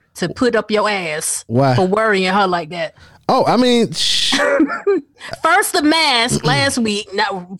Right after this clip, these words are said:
Speaker 1: not showing up without a mask on. Now this.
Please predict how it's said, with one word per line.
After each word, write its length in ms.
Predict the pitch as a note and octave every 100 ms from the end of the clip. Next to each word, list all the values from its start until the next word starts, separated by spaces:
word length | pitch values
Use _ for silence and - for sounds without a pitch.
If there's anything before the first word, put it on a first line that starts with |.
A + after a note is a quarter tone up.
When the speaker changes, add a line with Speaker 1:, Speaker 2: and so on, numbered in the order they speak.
| G#3+
Speaker 1:
not 440 | F#3 G3 A3 -
showing 340 | - A3+ C4+ C#4
up 100 | D4
without 200 | D4+ F4+
a 40 |
mask 400 | F4 C4+ C4 -
on. 260 | A3+ G3+ G#3+
Now 140 | C4
this. 400 | A#3 F3+ D#3+ -